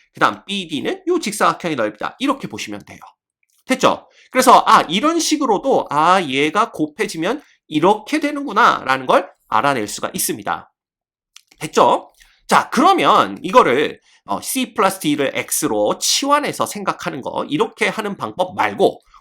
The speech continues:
혹은 이런 그림을 이용하는 방법 말고, 여기서 바로 이 일로 오는 방법에 대해서 알아야만 우리가 좀 더 계산을 쉽게, 빠르게 해낼 수가 있을 텐데, 요거 아주 간단합니다.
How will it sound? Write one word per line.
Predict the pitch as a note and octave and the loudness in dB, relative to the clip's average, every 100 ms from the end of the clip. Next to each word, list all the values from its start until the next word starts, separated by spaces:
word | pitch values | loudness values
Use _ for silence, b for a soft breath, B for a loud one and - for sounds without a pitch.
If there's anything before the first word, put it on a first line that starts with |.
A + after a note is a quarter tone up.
| - | 2
혹은 | D#4+ A#3 C3+ | 4 2 2
이런 | G#3+ A2+ | 0 -2
그림을 | - C#3 E3 E3+ D#3 D#4 | -4 -4 -2 -4 -4 -2
이용하는 | A#3 C#3 C#3 C#3 | -2 -2 -2 -6
방법 | F#2+ F#2+ G#3 - | -12 -8 -8 -8
말고, | - - F#3+ - b b b | -10 0 0 0 b b b
여기서 | C4 C3 C#4 D4+ D#4 | 2 2 2 2 2
바로 | - F3+ A#3+ | 2 0 0
이 | D#3 | -2
일로 | G3 C4 C4 C#4 | -2 0 2 2
오는 | G3 D#3 F#3+ G3+ | 2 2 0 -4
방법에 | - C3 G3 C4 A3 D#3 | -6 -8 0 2 2 -2
대해서 | B2 A2 - | -4 -2 -2
알아야만 | - D3 D#3+ G2 C3 D3+ _ b b - | 0 -2 -2 -2 0 -2 _ b b -8
우리가 | A#2 - | -4 -4
좀 | - D4+ F4 | -4 -4 0
더 | A2 A#2+ C4+ | 0 0 -6
계산을 | A#2 - F#3+ F#3+ | -12 -8 -8 -6
쉽게, | - - - - _ _ - | -6 -4 -8 -10 _ _ -4
빠르게 | G3+ A#3 E3+ - | -2 -2 -6 -8
해낼 | F3+ D#3 | -8 -8
수가 | - - | -6 -10
있을 | - | -8
텐데, | - - G#3+ - b b C4+ | -10 -6 -6 -6 b b -4
요거 | D4+ | 0
아주 | F3 D3 | 0 -2
간단합니다. | - - F#3+ D#3+ B2+ - - | -8 -4 -2 -2 -8 -12 -14